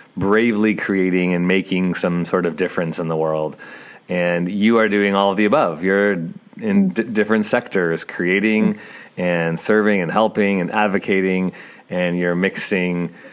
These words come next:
a pioneer entrepreneurial kind of thing, you know, with people in Las Vegas and beyond, but you're also intersecting and weaving in faith and spirituality, which is,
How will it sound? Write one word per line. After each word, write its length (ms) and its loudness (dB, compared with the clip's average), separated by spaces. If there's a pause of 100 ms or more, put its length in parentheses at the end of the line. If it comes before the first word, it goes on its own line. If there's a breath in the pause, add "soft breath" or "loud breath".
(220 loud breath)
a 680 -2 (200)
pioneer 560 0
entrepreneurial 960 0
kind 160 -2
of 140 -2
thing, 500 2
you 80 0
know, 100 2
with 200 -2
people 420 0
in 240 -2
Las 200 0
Vegas 380 0
and 140 -2
beyond, 440 2
but 140 -2
you're 140 0
also 520 0 (380 loud breath)
intersecting 520 -2
and 100 0
weaving 300 0
in 120 -2
faith 340 -2
and 120 -4
spirituality, 720 -2
which 220 -6
is, 360 -8